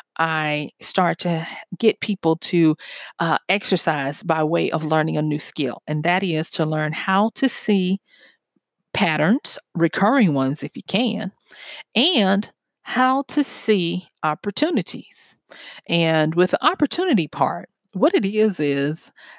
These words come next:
in, and this is not exhaustive 'cause, you know, we only got a few minutes here, but what you want to do when you're looking for quote unquote opportunities, <laughs> look for things that are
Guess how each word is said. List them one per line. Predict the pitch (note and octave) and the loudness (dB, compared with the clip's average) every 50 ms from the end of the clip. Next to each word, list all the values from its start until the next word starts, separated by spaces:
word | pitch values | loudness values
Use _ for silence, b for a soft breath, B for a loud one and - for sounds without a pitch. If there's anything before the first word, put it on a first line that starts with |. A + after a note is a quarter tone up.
| B B - | B B 4
in, | F#3 F3 E3 D#3+ - - | 6 6 6 6 4 4
and | C#3 E3 E3+ F3 | 4 4 6 6
this | G3 G#3+ - G#3+ | 4 4 2 2
is | F#3+ F#3 | 2 2
not | F3 E3+ E3+ F3 - - | 2 2 2 0 -2 -2
exhaustive | F#3 E3+ D#3+ D#3+ C3+ A#2 - - - - - - - - - - | -4 2 2 2 2 2 -4 -8 -10 -10 -16 -18 -20 -20 -18 -12
'cause, | - - C#3+ C3+ C#3 D3+ | -4 -4 -4 -4 -2 -6
you | D3+ | -6
know, | C#3+ C3+ | -6 -6
we | C#3 D3+ | -8 -8
only | D3+ D3+ D3+ | -8 -8 -6
got | D#3 D3+ D3+ | -8 -8 -8
a | F3 | -6
few | - A3+ A3 | 0 2 2
minutes | G3 D#3+ C#3 - - - - | 2 2 0 -2 -6 -6 -6
here, | - - - - B B B B B B B | -6 -8 -10 -12 B B B B B B B
but | - E3+ G#3+ G3 E3+ D#3 - - - _ _ _ _ _ - | 0 2 4 4 4 2 0 -4 -18 _ _ _ _ _ -8
what | G3 G3 C4 D#4+ D4+ - | 0 4 4 4 4 4
you | C#4+ C#4+ C#4+ C4+ | 4 4 4 4
want | B3 A3+ G#3+ G#3+ F#3+ _ - | 4 2 2 2 0 _ -4
to | - G#3+ F#3 | -4 -4 -2
do | D#3+ F#3 F3+ E3+ D#3+ D#3+ | 0 2 2 2 2 2
when | E3 D#3+ D#3+ | 0 -2 -2
you're | D#3+ D#3+ D#3+ D#3 | -2 -2 -2 -2
looking | E3 F3+ A#3 B3+ - - G3+ F3+ E3+ | 2 0 0 0 0 -4 -4 -4 -4
for | - - - F3 E3 D#3+ D#3+ D#3+ D#3 - | -6 -8 -10 -10 -8 -6 -6 -6 -8 -8
quote | - - E3 D#3 D#3 | -10 -10 -8 -6 -6
unquote | D3+ - - D#3+ D3+ C3+ | -6 -4 -4 -4 -4 -4
opportunities, | C3 C#3+ - - - A#2+ - - - F3+ A#3+ C#4 B3+ F3 - - E3+ F3 F3 - - F3 E3 E3 F3+ - - B B B B B | -8 -10 -12 -14 -16 -16 -10 0 4 6 8 8 6 4 2 -2 -2 -2 -2 0 0 0 0 0 -2 -4 -6 B B B B B
<laughs> | B B B B - | B B B B -2
look | F#3+ A3+ D#4+ A4+ - - | 0 2 2 2 0 0
for | - A#3+ A3 | -2 -2 -2
things | - G3 F#3+ F3+ E3+ E3+ E3+ E3+ E3 - - _ - | 0 2 0 2 2 0 0 0 -2 -2 -4 _ -6
that | E3+ - F#3+ F3+ E3+ D#3+ - - | -2 -2 0 0 -2 -4 -4 -2
are | E3 E3+ D#3+ D#3+ D3+ - | 0 2 2 2 0 0